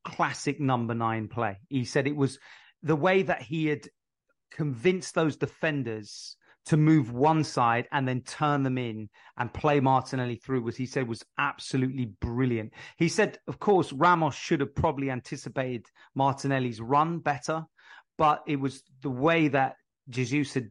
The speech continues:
dummied that, like, had basically pulled the wool over their eyes in the way that he turned that was magnificent. It was brilliant to watch. And we know he has that in him as well. We know Jesus is a class player. Um, but that was some of the s-,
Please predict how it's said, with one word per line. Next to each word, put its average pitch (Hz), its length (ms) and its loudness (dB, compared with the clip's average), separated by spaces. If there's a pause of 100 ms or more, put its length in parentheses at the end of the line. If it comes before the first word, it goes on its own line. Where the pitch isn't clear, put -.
dummied 143 420 2
that, 123 260 -2
like, 151 140 -4
had 127 160 -8
basically 131 600 -4 (720)
pulled 160 180 4
the 131 60 6
wool 131 220 4
over 110 200 0
their 113 200 -4
eyes 113 280 -8
in 117 60 -6
the 113 80 -6
way 123 200 0
that 117 120 -4
he 117 120 -8
turned 131 360 -2
that 135 200 -2 (440)
was 117 160 -4
magnificent. 120 720 -2
It 151 40 0
was 139 140 0 (840)
brilliant 147 360 4
to - 80 -8
watch. 117 200 -4
And 139 80 0
we 185 80 2
know 214 320 2
he 139 140 0
has 131 300 -4
that 104 200 -12
in 117 160 -10
him 101 120 -12
as 101 180 -12
well. 110 340 0 (320)
We 160 160 8
know 160 260 6
Jesus 120 480 -4
is 107 80 -8
a 104 60 -8
class 104 400 -2
player. 107 440 -6 (420)
Um, 123 280 0
but 143 180 0
that 180 260 4
was 143 180 -2
some 160 260 2
of 139 60 0
the 120 60 -6
s-, - 180 -10